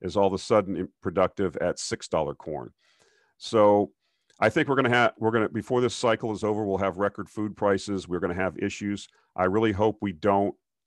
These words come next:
um, have some of the weather issues that I think we're gonna have over the next decade. I suggest that,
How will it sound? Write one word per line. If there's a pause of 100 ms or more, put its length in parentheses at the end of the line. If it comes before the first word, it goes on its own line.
(100)
um,
have
some
of
the
weather (260)
issues
that
I
think
we're
gonna
have
over
the
next
decade. (360)
I
suggest
that,